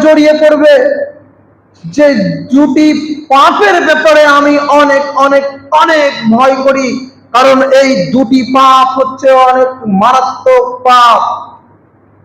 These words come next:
দুটি পাপ কি? রাসূল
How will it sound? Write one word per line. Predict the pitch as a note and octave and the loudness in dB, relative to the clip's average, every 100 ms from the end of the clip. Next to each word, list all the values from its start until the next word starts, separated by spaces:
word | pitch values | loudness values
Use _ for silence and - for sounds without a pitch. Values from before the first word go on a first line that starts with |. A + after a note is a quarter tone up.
| _ _ _ _ _ _ _ _ _ _ _ _ _ _ | _ _ _ _ _ _ _ _ _ _ _ _ _ _
দুটি | - F#3 A3 A#3+ | -6 -4 -2 0
পাপ | D4 D4+ D4+ D4 | 2 0 0 -2
কি? | D4+ E4 F4 F#4 F4 - - - - - - _ - - | 0 2 0 0 -2 -8 -12 -20 -20 -20 -20 _ -6 0
রাসূল | C4+ D4 D#4 | 0 2 0